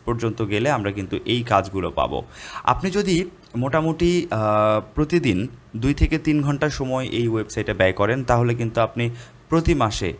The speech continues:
মোটামুটি আট, আট দশ হাজার টাকা, বিশ হাজার টাকার মতো একটা ইনকাম এখান থেকে আপনি করতে পারবেন। তবে আপনাকে নিয়মিত কাজ করতে হবে এবং নিয়মিত আপনি যে সময়টা দিবেন, যেমন, আহ, দুই ঘন্টা, আড়াই ঘন্টা বা তিন ঘন্টা সময় এখানে নিয়মিত দিতে হবে, তাহলে আপনি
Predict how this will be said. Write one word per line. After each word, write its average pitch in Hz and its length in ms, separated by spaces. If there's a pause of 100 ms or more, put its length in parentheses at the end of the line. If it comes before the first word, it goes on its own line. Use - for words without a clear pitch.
(200)
মোটামুটি 147 400
আট, 123 160 (180)
আট 120 140
দশ 120 240
হাজার 117 240
টাকা, 110 220
বিশ 104 200
হাজার 104 240
টাকার 101 240
মতো 98 280
একটা 92 380 (260)
ইনকাম 104 300
এখান 98 240
থেকে 92 160
আপনি 90 200
করতে 92 240
পারবেন। 147 260
তবে 165 460
আপনাকে 120 420
নিয়মিত 135 440
কাজ 113 240
করতে 110 260
হবে 117 180
এবং 113 220 (380)
নিয়মিত 120 520 (340)
আপনি 101 460
যে 117 200
সময়টা 107 360
দিবেন, 95 280
যেমন, 98 440
আহ, 92 120
দুই 98 180
ঘন্টা, 98 300
আড়াই 92 160
ঘন্টা 92 280
বা 90 80
তিন 131 300
ঘন্টা 98 380 (220)
সময় 107 300
এখানে 95 220
নিয়মিত 117 340
দিতে 92 240
হবে, 113 200
তাহলে 110 300
আপনি 135 260